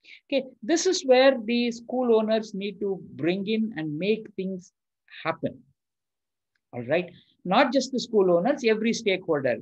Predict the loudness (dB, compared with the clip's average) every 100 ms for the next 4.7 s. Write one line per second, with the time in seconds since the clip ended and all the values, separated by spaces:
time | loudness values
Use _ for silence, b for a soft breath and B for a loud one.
0 | -2 0 2 0 -4 -8 -4 -4 -2 -4
1 | -2 -2 -2 0 0 0 -4 -6 -4 -6
2 | -2 0 0 -4 _ _ 2 2 2 0
3 | -2 -2 -2 -2 -4 -2 0 0 -2 -2
4 | -2 4 6 6 4 -2 -8